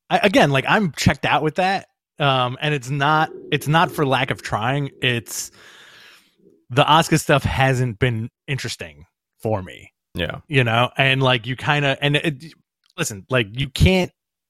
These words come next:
Speaker 1: as a wrestling fan, you can't turn around and say, "It should be like this, it should be like this. Oh, I remember when." I feel like they need to keep that wheel moving,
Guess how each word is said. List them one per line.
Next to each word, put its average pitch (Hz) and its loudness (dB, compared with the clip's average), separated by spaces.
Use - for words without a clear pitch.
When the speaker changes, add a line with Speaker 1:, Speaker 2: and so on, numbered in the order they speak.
Speaker 1:
as 123 2
a 143 4
wrestling 156 2
fan, 127 2
you 120 -4
can't 127 -2
turn 127 -2
around 117 2
and 110 -4
say, 117 0
"It 104 -6
should 113 -4
be 117 0
like 107 0
this, 104 -4
it 95 -14
should 110 -2
be 110 0
like 101 0
this. 101 -2
Oh, 127 4
I 113 2
remember 110 -2
when." 107 2
I 135 0
feel 143 4
like 131 2
they 131 0
need 131 0
to - -4
keep - -8
that 107 0
wheel 123 0
moving, 151 2